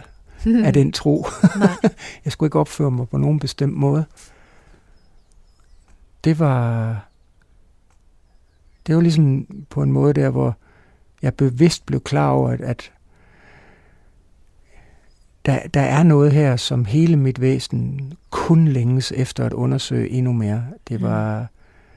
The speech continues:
Speaker 2: det var sådan virkelig, her, her, her åbner livet sig på en, øh, på en måde, jeg jo intuitivt altid har vidst.
Speaker 1: Mm.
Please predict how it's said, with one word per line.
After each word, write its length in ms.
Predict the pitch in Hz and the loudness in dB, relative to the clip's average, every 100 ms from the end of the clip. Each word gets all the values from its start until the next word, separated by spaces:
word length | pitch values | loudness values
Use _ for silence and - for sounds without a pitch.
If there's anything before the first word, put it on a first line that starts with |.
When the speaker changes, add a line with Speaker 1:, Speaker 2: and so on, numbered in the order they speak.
| _ _ _ _ _ _ _ | _ _ _ _ _ _ _
Speaker 2:
det 80 | 139 | -6
var 60 | 131 | -4
sådan 320 | - 135 120 | -2 -2 2
virkelig, 580 | 151 135 127 120 110 117 | 0 0 -2 -2 -2 0
her, 260 | 156 123 | 2 2
her, 460 | 120 135 165 139 135 | -2 0 2 2 0
her 180 | 139 160 | 0 2
åbner 340 | 135 147 151 | 2 0 0
livet 340 | 143 156 127 117 | 0 0 -2 -6
sig 160 | 123 107 _ _ _ - _ _ _ _ _ _ | -8 -10 _ _ _ -20 _ _ _ _ _ _
på 180 | - 139 | -10 -6
en, 180 | 135 127 | -4 -2
øh, 220 | 127 123 110 - - | -2 -4 -6 -12 -8
på 120 | - | -2
en 80 | 135 | 0
måde, 300 | 135 147 147 | 2 4 2
jeg 160 | 127 120 | 0 -2
jo 180 | 117 | -4
intuitivt 640 | 113 120 - 143 131 - - | -4 -4 -4 -6 -4 -8 -6
altid 360 | 131 127 - 123 | -6 -6 -8 -8
har 120 | 110 | -6
vidst. 340 | 104 107 - - | -8 -10 -16 -12
Speaker 1:
Mm. 160 | 202 | -10